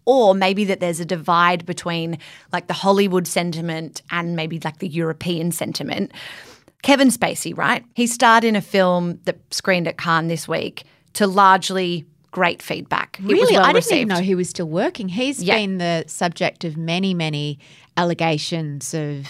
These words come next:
Speaker 1: Of sexual
Speaker 2: sexual harassment,
Speaker 1: misconduct.
Speaker 2: sexual assault, I think.
Speaker 1: Yeah, on under eighteens. He's going to the U K to face those allegations.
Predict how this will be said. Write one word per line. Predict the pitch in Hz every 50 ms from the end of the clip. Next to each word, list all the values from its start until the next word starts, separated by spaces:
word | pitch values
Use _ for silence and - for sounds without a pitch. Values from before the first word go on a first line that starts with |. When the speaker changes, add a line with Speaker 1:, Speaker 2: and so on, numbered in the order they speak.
| - -
Speaker 1:
Of | 180 180 156
sexual | - - - 180 170 202 196 185
Speaker 2:
sexual | 170 170 175 185 180
harassment, | 202 208 214 220 214
Speaker 1:
misconduct. | 220 208 208 208 202 - - -
Speaker 2:
sexual | - - 165 160 - - - 160 160
assault, | 147 - - 170 170 208 269 - 277
I | 254
think. | 262 - 190
Speaker 1:
Yeah, | 196 190 208 190 -
on | - 180 180 175 170 170 165 165 160 -
under | 170 175 170 165 160
eighteens. | 160 160 160 - - 190 170 165 165 165 170 170 170 151 - - - -
He's | 175 160 185 180
going | 175 - 170 160
to | 160 156
the | 160 151
U | 165 - 156
K | - - - 165 165 185 208 208 _ _ -
to | - 175 147
face | - - 151 160 151 -
those | - 165 170 165
allegations. | 165 - - 165 - 156 - 160 - 202 202 226 269 262 - -